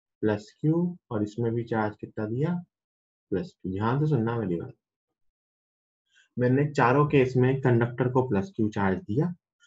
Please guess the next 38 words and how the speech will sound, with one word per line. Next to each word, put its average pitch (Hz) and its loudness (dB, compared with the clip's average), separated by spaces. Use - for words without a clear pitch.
और 113 -2
चारों 127 0
केस 127 0
में 143 2
कैविटी 127 2
के 165 -2
अंदर 113 0
एक - 0
प्लस 170 2
स्मॉल 156 4
क्यू 151 4
चार्ज 98 -2
को 117 -2
रख 98 -2
दिया, 90 0
but 120 0
चारों 139 2
केसेस 135 0
में 147 4
थोड़ा-थोड़ा 143 2
सा 98 -8
अंतर 101 -4
है। 87 -6
क्या-क्या 139 0
अंतर 139 -4
है? 135 -14
तो 127 2
पहले 127 2
केस 135 0
में 139 -4
वो 123 2
conductor 123 0
के 117 -2
center 101 0
पे 107 -2
रखा 107 -4
हुआ 107 -2
है, 107 -6